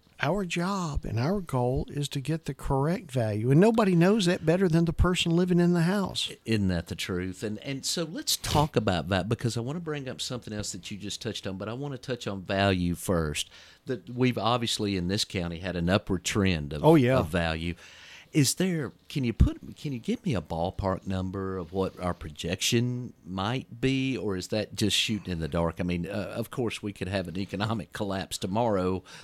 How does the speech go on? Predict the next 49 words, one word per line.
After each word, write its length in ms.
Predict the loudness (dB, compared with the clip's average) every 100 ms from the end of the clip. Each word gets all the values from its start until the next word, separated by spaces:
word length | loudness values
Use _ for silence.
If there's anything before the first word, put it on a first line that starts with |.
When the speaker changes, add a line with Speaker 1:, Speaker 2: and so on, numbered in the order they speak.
| -2
Speaker 2:
Let's 260 | 0 0
hope 340 | -2 0 0 -4 _
and 180 | -4 0
pray 260 | 4 4 4
Speaker 1:
Mean-, 220 | 6 4
Speaker 2:
that 60 | 2
that 80 |
never 160 | 2 2
Speaker 1:
meaning 160 | 4 4
what, 60 |
Speaker 2:
happens. 120 | 2 0
Speaker 1:
the 60 | -4
appraised 380 | -2 -2 0
Speaker 2:
Is, 40 | 0
Speaker 1:
value 200 | 2 2 4
Speaker 2:
yeah, 20 |
Speaker 1:
of 80 | 4
Speaker 2:
is 20 |
Speaker 1:
all 140 | 4 4
Speaker 2:
there 80 |
a 40 | 4
tr-, 40 |
Speaker 1:
properties? 400 | 4 4 2 0
Speaker 2:
is 140 | -2 -2
there 180 | 0
a 100 | 0
trend, 800 | 2 0 4 4 4 2 -2 -6 -6
a 100 | -8
percentage 760 | -6 -4 -2 -2 -2 -4 -4
in 140 | -4 -2
Rutherford 360 | -2 -4 -4
Speaker 1:
We're 40 | 0
going 160 | 2
Speaker 2:
County? 60 | 4
Speaker 1:
up 100 | 2
about 320 | 0 -2 -4 -8 _ -20 _ _ _
between 320 | -8 -6 -6
three 200 | -4 -4
and 100 | -2
a 60 | -2
half 280 | -4 -6
and 140 | -10 -8
four 160 | -4
and 100 | -2
a 20 | -4
half 140 | -6
percent 320 | -6 -4 -2
a 60 | -4
year. 260 | -4 -6